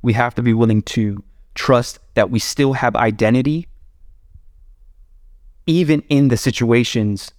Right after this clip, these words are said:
that reveal our brokenness and our weakness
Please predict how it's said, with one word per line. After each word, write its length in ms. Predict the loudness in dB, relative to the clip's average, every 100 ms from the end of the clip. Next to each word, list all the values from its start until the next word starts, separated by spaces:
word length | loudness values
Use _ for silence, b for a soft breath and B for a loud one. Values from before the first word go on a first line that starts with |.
| _ -20 -20 -16
that 400 | 0 0 0 -10 -20 -20 -20 -20 -20 -20 -20 -20 -20 -20 -20 -20 -20 -20 -20 -20 -20 -20 -20 -20 -20 -20 -20 -20 -20 _ -20 -10 0
reveal 840 | 0 2 2 4 4 2 0 -8 _ -20 _ _ _ _ _ 0
our 160 | 2
brokenness 560 | 2 0 2 2 0 0
and 120 | 0
our 160 | 2 2
weakness 680 | 0 -2 0 -2 -4 -10